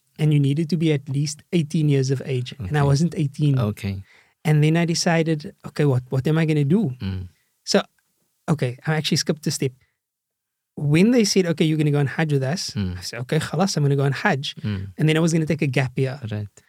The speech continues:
Speaker 1: And, um, then I, I recalled, "You know what? If,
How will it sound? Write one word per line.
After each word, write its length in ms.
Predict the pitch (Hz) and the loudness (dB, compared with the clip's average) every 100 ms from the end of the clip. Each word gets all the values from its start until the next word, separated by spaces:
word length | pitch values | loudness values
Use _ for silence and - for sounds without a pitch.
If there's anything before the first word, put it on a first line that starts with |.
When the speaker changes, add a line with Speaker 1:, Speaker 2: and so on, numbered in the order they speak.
| _ _ | _ _
Speaker 1:
And, 440 | 156 156 151 151 151 | 0 2 2 0 -2
um, 400 | 147 143 143 143 _ _ _ _ _ _ _ _ _ _ _ - | -4 -2 -4 -6 _ _ _ _ _ _ _ _ _ _ _ -6
then 300 | 156 165 190 | 0 4 4
I, 180 | 185 - | 4 0
I 200 | 165 156 156 | -6 -4 -4
recalled, 420 | 151 190 175 160 | -2 0 0 0
"You 80 | 165 | 0
know 100 | 214 139 | 2 0
what? 240 | 175 - _ _ | -2 -8 _ _
If, 240 | 190 - | -8 -8